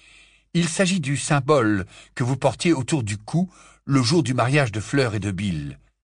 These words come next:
Nous nous demandions ce qu'il signifiait. »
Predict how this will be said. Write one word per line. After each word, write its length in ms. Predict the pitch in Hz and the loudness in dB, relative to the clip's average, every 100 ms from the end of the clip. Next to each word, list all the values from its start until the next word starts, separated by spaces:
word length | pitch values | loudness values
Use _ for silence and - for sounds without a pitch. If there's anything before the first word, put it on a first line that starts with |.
| _ _ _ _ 143 | _ _ _ _ 2
Nous 180 | 156 | 4
nous 220 | 151 147 120 | 4 4 2
demandions 560 | 147 147 131 151 226 - _ - | 2 2 2 0 -2 -6 _ -8
ce 140 | 143 | -4
qu'il 200 | 143 165 | -2 -2
signifiait. » 720 | - 170 170 165 - 117 120 | 0 0 2 0 -2 -4 -4